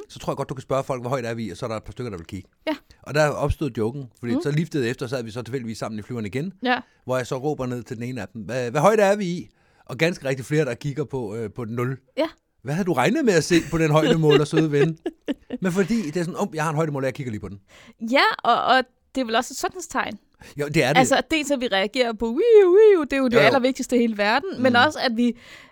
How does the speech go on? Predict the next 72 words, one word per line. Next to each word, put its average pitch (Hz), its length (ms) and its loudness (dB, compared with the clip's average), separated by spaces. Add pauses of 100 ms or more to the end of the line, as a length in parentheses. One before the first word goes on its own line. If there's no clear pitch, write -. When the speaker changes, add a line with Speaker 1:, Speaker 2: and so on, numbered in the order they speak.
(120)
Speaker 2:
hvis 226 120 -8
du - 80 -8
bliver 240 140 4
bedt 269 200 0
om 240 120 0
at 254 60 -8
tjekke 269 220 0
din 247 100 -4
højde, 240 300 0
så 254 100 -2
tjekker 269 280 4
du 254 60 2
rent 208 200 0
faktisk 185 200 -2
højden. 185 340 -6
Og 277 100 2
hellere 262 240 6
tjekke 240 280 6
Speaker 1:
Jo, - 40 6
jo. 311 60 4
Speaker 2:
det 160 80 -2
tusind 285 340 0
gange 220 180 0
for 233 80 -16
meget, 214 220 2
Speaker 1:
Ja, - 60 2
Speaker 2:
end - 60 0
en 151 60 0
Speaker 1:
ja, 226 60 4
Speaker 2:
gang 214 100 0
for 131 100 -2
Speaker 1:
ja, 131 100 0
Speaker 2:
lidt, 226 100 0
Speaker 1:
ja. 320 60 -2
Speaker 2:
ikke? - 160 -8
Speaker 1:
Ja, 123 60 -8
selvfølgelig. 117 480 -8
Men - 60 -16
Speaker 2:
Men - 80 2
Speaker 1:
det 127 80 2
er 143 40 6
jo 170 60 6
bare 147 180 4
den 147 100 -4
samme 143 200 -6
princip, 147 200 -8
Speaker 2:
Ja. 185 160 4
Speaker 1:
som 135 100 -4
hvis 120 100 -6
du - 80 -14
spørger 151 260 -2
en, 131 180 -4
der 113 60 -6
er 117 40 -4
vant 127 160 -8
til 143 80 -8
at - 40 -10
gå 123 80 -8
med 110 120 -4
ur, 139 180 -4
"Hvad 127 120 -2
er 127 40 -4
klokken?" 127 460 -4
Så - 120 -10
kigger - 180 -2
Speaker 2:
Ja. - 40 0
Speaker 1:
han 120 100 -2
ned 135 100 -6
på 113 100 -10
sit 107 120 -8
armbånd, 127 500 -6 (240)
øh, 85 200 -14